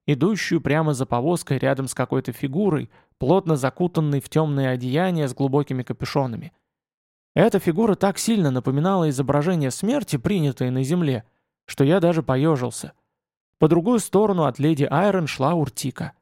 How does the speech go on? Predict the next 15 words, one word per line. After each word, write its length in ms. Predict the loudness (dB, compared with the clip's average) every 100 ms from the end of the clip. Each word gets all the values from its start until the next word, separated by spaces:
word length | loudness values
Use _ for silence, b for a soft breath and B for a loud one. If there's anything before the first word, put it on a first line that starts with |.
| _ _ -2
Остальных 540 | 0 0 0 -2 -2
я 120 | -2
не 100 | 0
знал. 380 | -2 -2 -6 -10 _ _ _ _ _ _ _ _ _ _ _ _ _
"Как 220 | 2 4 6
у 80 |
вас 180 | 4 2
хоронят?" — 580 | 2 2 2 0 -4 -10 _ _ _ 0
зачем-то 480 | 2 2 0 -2
спросил 480 | -4 -2 -2 0 -2
я 220 | 0 0
ещё 260 | 0 -2 -4
по 120 | -4
пути 260 | -4 -4 -4
сюда, 400 | -4 0 0